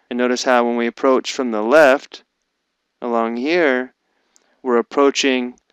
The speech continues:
that same point, so the function value is also approaching positive one.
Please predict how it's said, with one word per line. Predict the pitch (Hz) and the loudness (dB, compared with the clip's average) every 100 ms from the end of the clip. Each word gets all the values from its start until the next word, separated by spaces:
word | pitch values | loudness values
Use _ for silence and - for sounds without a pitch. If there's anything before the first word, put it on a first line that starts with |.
| _ | _
that | 120 117 | -4 -2
same | - 131 123 | -2 -2 -4
point, | - 175 156 143 - _ _ _ _ - | 0 2 4 0 -6 _ _ _ _ -8
so | 143 | -4
the | 123 | -2
function | - 127 - 120 | -2 -4 -6 -2
value | 117 113 113 | 0 2 0
is | 113 | -2
also | - 147 160 131 | 4 4 4 0
approaching | 117 - 117 107 113 104 | -2 -2 -4 -4 -8 -6
positive | 110 107 104 101 | -2 -2 -2 -8
one. | 104 101 | -6 -8